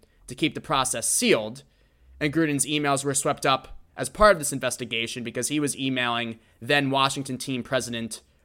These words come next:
Bruce Allen. And these messages are not good at all. In one of them, John Gruden called N F L Commissioner Roger Goodell a faggot and a clueless anti-football pussy. He criticized Goodell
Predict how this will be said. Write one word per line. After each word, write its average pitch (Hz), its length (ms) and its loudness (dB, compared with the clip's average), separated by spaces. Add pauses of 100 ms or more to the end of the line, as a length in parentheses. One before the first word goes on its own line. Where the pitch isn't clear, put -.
Bruce 151 360 4
Allen. 120 520 4 (720)
And 165 140 2
these 170 160 4
messages 156 580 4
are 151 100 0
not 143 240 4
good 139 120 0
at 127 80 0
all. 120 480 0 (460)
In 147 160 0
one 170 140 6
of 147 120 2
them, 147 380 2 (280)
John 147 280 2
Gruden 143 260 2
called 139 480 4
N 143 100 0
F 139 120 -4
L 135 120 2
Commissioner 139 440 -2
Roger 131 340 2
Goodell 131 600 2 (300)
a - 60 -4
faggot - 720 6 (720)
and 127 100 -6
a 113 60 -4
clueless 160 580 6
anti-football 143 680 0
pussy. 170 680 2 (760)
He 139 100 -4
criticized 165 640 4
Goodell 143 640 4